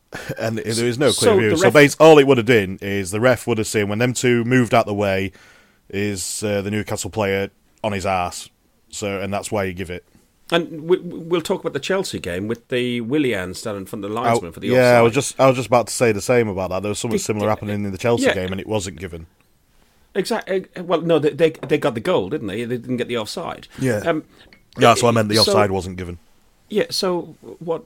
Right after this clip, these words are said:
Speaker 2: um, Taylor should have done is, I can't see it. Look at my liner. My liner's running up the, up to say it's a goal. Uh, he'll talk, talk to him in, on the earpiece,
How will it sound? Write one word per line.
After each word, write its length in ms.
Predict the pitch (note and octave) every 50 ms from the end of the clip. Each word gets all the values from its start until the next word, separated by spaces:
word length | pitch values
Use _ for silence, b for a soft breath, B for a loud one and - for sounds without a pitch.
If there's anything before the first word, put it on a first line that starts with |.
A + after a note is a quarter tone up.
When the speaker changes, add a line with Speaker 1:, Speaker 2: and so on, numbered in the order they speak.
| _ _ -
Speaker 2:
um, 280 | D#3 D#3 D#3 D3+ D3 - -
Taylor 360 | - G3 G3 F#3+ E3 B2+ G2+
should 160 | - - G2+
have 120 | F#2+ E2+ -
done 240 | G#2+ E2 D#2+ F#2 G#2+
is, 180 | A2 A2 - - _ -
I 100 | C3+ D3+
can't 300 | D3+ - C3+ A#2+ G#2 -
see 180 | - - F#2
it. 260 | F2+ G2+ - - _ b b b b b b
Look 160 | F3+ F3 -
at 60 | E3 C#3
my 100 | C3 B2
liner. 360 | A#2 G#2+ G2+ F#2 F2 G#2 B2
My 140 | C#3 C#3+ C#3+
liner's 420 | C#3 D3+ E3+ F3+ E3+ C#3 A#2 A2+ C3+
running 240 | C3+ C3+ B2+ B2+ C#3
up 180 | C#3 C3+ _ -
the, 220 | B2+ A#2+ - -
up 140 | B2+ C3+ - -
to 80 | -
say 180 | - - A2+ G2
it's 120 | F#2+ -
a 40 | G2+
goal. 440 | - B2+ A2 F2 E2 F2 A#2+ D#3 - b b b b b b b b b
Uh, 380 | B2 A#2+ B2 A#2+ A2+ A2+ A#2 A2+ b b b b
he'll 160 | - C3 A2
talk, 340 | - - F#3 F3+ - - - - _ - - - -
talk 220 | - E3+ F#3+ -
to 80 | - C3
him 60 | C3 B2 A#2
in, 100 | A#2 A2 -
on 100 | A#2+ A2
the 160 | G#2 G2+ G#2 B2
earpiece, 540 | C3 B2 - F2 D#2+ F#2 B2 - - -